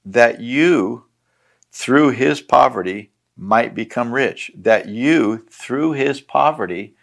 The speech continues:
might become rich." So he's saying Jesus exemplified this and modeled this for us,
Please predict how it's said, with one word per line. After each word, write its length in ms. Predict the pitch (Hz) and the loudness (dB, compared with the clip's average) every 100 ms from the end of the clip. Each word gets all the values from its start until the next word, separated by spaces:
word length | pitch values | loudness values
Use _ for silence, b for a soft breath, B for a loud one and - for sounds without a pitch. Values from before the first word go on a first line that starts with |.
| _ _ | _ _
might 300 | 92 107 104 | -4 -2 -2
become 340 | 110 107 117 113 | -6 -6 -6 -2
rich." 400 | 135 80 - B B B | -2 -4 -8 B B B
So 160 | - 113 | -2 0
he's 200 | 120 113 | 0 0
saying 300 | 127 117 104 | 2 2 -2
Jesus 760 | 110 139 175 139 107 110 - _ _ _ - | -2 0 0 -2 -6 -8 -18 _ _ _ -8
exemplified 840 | 104 101 127 135 104 - 87 87 | -4 -2 -2 -2 -2 0 0 -2
this 220 | 82 85 | -8 -8
and 180 | 90 92 | -10 -6
modeled 500 | 95 107 139 117 90 | 0 2 2 -2 -6
this 180 | 92 85 | -8 -8
for 300 | - 85 78 | -8 -6 -4
us, 180 | 98 | -6